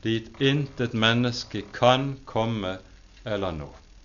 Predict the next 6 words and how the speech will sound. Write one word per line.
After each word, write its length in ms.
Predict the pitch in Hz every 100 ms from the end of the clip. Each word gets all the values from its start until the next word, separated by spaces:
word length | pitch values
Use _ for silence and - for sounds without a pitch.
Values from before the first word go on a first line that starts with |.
| - - - - - - - - - - - - - -
Den 200 | 110 98 107
evige 540 | 104 113 113 107 98
herlighetens 800 | 92 92 95 98 90 80 82 78 78
lys. 280 | 76 - - - - - - - - - - - - -
Det 280 | 120 151 160
som 440 | - 127 120 120